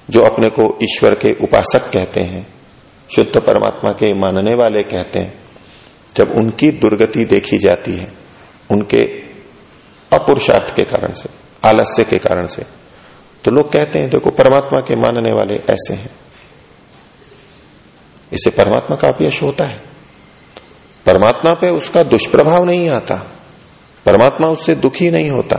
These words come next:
परमात्मा उससे कोई चिंतित नहीं होता,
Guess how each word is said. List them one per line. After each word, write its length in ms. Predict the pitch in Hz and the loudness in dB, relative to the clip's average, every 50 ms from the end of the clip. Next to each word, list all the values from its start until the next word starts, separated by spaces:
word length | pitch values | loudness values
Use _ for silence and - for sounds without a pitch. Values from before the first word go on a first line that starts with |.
| 127 - - - - - - - - - - - - - _ _ - - | -4 -6 -18 -20 -20 -20 -20 -20 -20 -20 -20 -20 -20 -20 _ _ -2 0
परमात्मा 380 | 101 104 120 143 143 - 156 156 | 2 4 4 4 2 2 0 0
उससे 380 | 151 143 - - - - - | -2 -2 -4 -4 0 0 0
कोई 160 | - - 156 151 | 2 2 0 -2
चिंतित 560 | - - - 143 151 - - 190 190 - - | -2 -2 -2 -2 0 0 0 0 0 0 0
नहीं 180 | 165 151 139 | -2 0 0
होता, 460 | 123 110 - - - - - - - | 0 -2 -2 0 -2 -4 -6 -8 -16